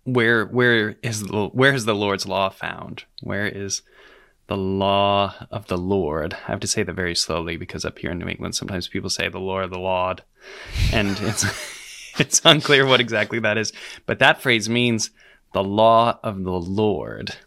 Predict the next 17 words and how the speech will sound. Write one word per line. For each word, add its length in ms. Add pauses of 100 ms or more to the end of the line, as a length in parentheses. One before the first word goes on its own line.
(320)
Hmm. 280 (760)
And, 460 (140)
uh, 320 (420)
of 140
course, 280
for 320
the 120
people 240
of 80
Israel, 640
the 140
law 200
of 100
the 60
Lord 240
is 140
written 300